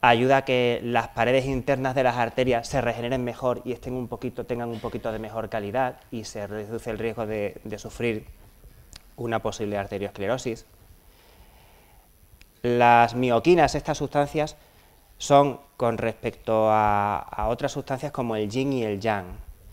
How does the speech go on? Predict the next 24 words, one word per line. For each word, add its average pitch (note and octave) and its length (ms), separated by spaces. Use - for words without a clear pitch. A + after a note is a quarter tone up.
el A2+ 140
músculo D#3 580
y B2 120
la A2+ 120
grasa, G#2+ 360
¿no? C3 240
La G#2 200
mio D#3+ 460
y A2+ 100
la A2 200
adipo. A#2+ 480
Eh, A2+ 280
cuando A#2+ 600
no C#3 160
hacemos D3 400
ejercicio C3+ 460
físico, D3+ 580
lo A#2+ 180
que A#2 100
tenemos A#2 340
es C3+ 200
un C3 140
aumento B2+ 680
de, G2+ 680